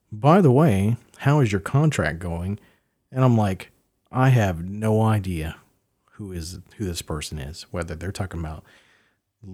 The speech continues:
L A as in Louisiana or L A as in Lower Alabama. I'm sorry, Louisiana or Lower Alabama or Los Angeles. I don't know." But it got me kinda curious. I was like, "Who is this?"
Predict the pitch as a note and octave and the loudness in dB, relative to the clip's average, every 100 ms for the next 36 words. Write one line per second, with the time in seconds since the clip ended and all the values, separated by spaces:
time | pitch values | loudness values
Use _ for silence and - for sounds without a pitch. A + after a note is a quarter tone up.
0 | - - G2 G2+ G2+ G#2+ G2 F2 E2+ E2 | -20 -8 -6 -4 -2 -2 -2 -4 -4 -4
1 | F2+ F#2+ F#2+ F#2+ B2 C#3 D3+ E2 E2+ D2+ | -6 -6 -4 -2 0 2 0 -2 -6 -8
2 | D#2 F#2+ _ - F#2 F#2 G#2+ G#2 D#2+ D#2 | -8 -12 _ -10 -6 -4 -2 -4 -6 -8
3 | D#2+ G3 G#3 G3+ G3+ F#3 F#3+ F#3+ - _ | 0 2 4 2 0 0 0 0 -2 _
4 | - A#2 D#2+ D#2 G2+ F3 F#3 F#3 F#3 G#2+ | -4 -2 -2 -2 4 6 8 6 4 2
5 | D3 F#3+ E3+ D#3+ C#3+ C#3+ C#3+ C#3 F3+ F2 | 2 4 6 6 4 2 2 2 0 -4
6 | F#2+ B2 C#3+ C3 B2 A2+ A#2 A2+ - - | -4 -4 -2 -2 -2 0 0 0 -2 -8
7 | - - - - _ _ _ E3 D#3+ A2+ | -20 -20 -20 -20 _ _ _ 4 6 6
8 | D#2+ D#2+ D#2+ F2+ _ _ _ _ _ _ | 2 -4 -4 -6 _ _ _ _ _ _
9 | D3 C#3+ D#3 F#3 F#3 - E3 C3+ F3+ F#3+ | 4 6 6 4 4 6 6 6 4 4
10 | A#2 C3 A2 G#2+ - - _ _ _ _ | 4 0 0 0 -4 -16 _ _ _ _
11 | - F2 C3+ - G2 D#2 - | -20 -16 -16 -16 -18 -14 -12